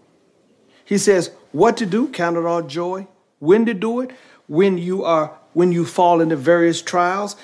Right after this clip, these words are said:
And then he says this in verse number three, "Knowing that the testing of your faith produces patience." Knowing that the testing of your faith produces patience.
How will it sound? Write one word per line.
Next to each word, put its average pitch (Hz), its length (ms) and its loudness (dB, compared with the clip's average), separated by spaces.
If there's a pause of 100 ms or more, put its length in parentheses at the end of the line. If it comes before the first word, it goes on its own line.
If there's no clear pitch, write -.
(140)
And 143 120 -6
then 190 100 6
he 190 100 4
says 175 360 0
this 147 300 -2 (320)
in 165 120 -2
verse 175 300 -2
number 151 220 -2
three, 147 420 -6 (260)
"Knowing 180 520 2
that 170 200 -2
the 139 120 -4
testing 226 720 -4
of 190 240 -2
your 180 160 0
faith 143 720 -4 (440)
produces 135 920 -2 (340)
patience." - 800 -6 (540)
Knowing 175 680 2 (880)
that 160 240 -2
the 135 80 -4
testing 226 760 -2
of 202 220 2
your 202 200 4
faith 156 500 -2 (260)
produces 143 840 -2 (260)
patience. - 720 -6